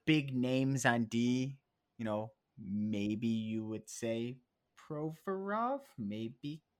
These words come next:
not Gostisbehere anymore. Um, but they got guys like Couturier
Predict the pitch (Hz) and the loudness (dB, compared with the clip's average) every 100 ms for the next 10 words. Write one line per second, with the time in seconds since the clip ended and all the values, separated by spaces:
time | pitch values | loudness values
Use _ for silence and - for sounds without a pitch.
0 | - 127 139 165 131 160 190 101 - 107 | -10 -2 0 0 6 6 6 2 -4 -2
1 | 107 104 107 117 120 _ _ _ _ _ | 0 -2 -2 -4 -8 _ _ _ _ _
2 | _ - 127 120 117 - 151 185 220 226 | _ -2 0 -2 -6 -2 4 8 10 10
3 | 185 185 180 180 170 - 156 147 143 139 | 10 12 12 12 8 4 6 8 8 6
4 | - - - _ - - - _ _ _ | -2 -18 -20 _ -6 -6 -8 _ _ _
5 | _ _ _ _ _ _ - - 170 139 | _ _ _ _ _ _ -10 2 6 6
6 | 113 107 113 117 | 4 0 -2 -8